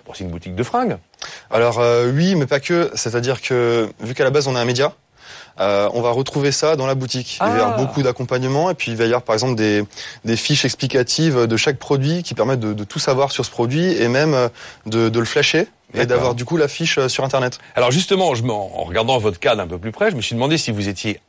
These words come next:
Speaker 1: un média ou un créateur de mode. Si vous deviez définir par l'un ou par l'autre, ou alors les deux, je ne sais pas.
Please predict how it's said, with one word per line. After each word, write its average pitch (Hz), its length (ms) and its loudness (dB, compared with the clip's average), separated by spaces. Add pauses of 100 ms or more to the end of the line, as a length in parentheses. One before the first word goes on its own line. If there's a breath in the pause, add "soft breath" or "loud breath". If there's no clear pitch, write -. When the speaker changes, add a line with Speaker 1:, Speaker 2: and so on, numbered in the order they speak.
Speaker 1:
un 98 100 2
média 117 480 2 (420 soft breath)
ou 131 160 2
un 110 100 2
créateur 98 400 -2
de 92 80 -2
mode. 90 340 -6 (500 loud breath)
Si - 140 0
vous 170 100 4
deviez 175 240 4
définir 175 460 2
par 139 240 -2
l'un 175 200 2
ou 165 80 -2
par 147 200 0
l'autre, 262 260 0
ou - 60 0
alors 110 180 2
les 113 140 0
deux, 113 140 2
je 160 80 0
ne 110 60 -2
sais - 140 -6
pas. - 140 -16